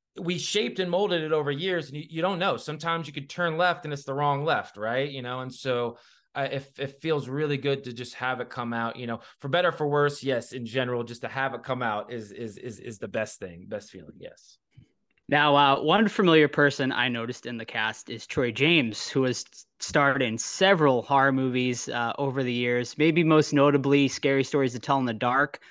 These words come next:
Speaker 2: amongst many others, though. So I just wanna know, you know, he,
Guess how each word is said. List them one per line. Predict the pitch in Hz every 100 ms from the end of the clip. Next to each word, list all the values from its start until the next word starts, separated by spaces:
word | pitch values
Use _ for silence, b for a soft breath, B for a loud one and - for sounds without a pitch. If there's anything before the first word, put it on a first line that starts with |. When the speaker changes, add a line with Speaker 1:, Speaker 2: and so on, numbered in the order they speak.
| b -
Speaker 2:
amongst | 143 170 - 160
many | 156 143
others, | 131 139 139 139
though. | 139 139 135 -
So | - 175
I | 156
just | 170 185
wanna | 170
know, | 165 165 165
you | 156 151
know, | 143
he, | 147